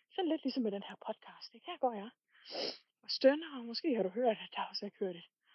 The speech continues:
biler forbi, og et barn, der skreg i baggrunden. Ikke mit, hun sover. Øh, og det kan jeg godt lide.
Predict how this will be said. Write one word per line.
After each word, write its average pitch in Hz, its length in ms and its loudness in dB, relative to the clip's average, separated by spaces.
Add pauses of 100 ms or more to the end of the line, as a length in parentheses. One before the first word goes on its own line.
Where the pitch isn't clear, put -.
(500)
biler 320 300 0
forbi, 247 480 0
og 175 180 -12 (920)
et 220 100 -2
barn, 254 260 2
der 190 80 -4
skreg 226 240 2
i 208 40 6
baggrunden. 190 580 -8 (280)
Ikke 226 160 -2
mit, 196 120 -6
hun 226 160 2
sover. 180 260 -8 (840)
Øh, 185 320 -6 (720)
og 370 60 6
det 359 80 4
kan 359 60 -2
jeg 320 60 -2
godt 302 160 -4
lide. 247 180 -4